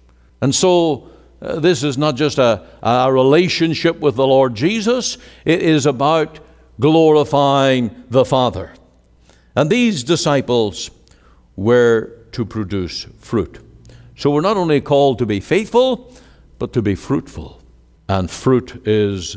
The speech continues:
the mark of our Christian usefulness.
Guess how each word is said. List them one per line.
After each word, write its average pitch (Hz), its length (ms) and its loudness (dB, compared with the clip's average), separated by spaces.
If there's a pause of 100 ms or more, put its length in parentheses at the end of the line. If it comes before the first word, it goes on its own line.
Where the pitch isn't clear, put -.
(140)
the 101 100 -4
mark 95 600 -2 (420)
of 92 420 -2
our 90 260 -6
Christian 85 680 -8
usefulness. 90 880 -6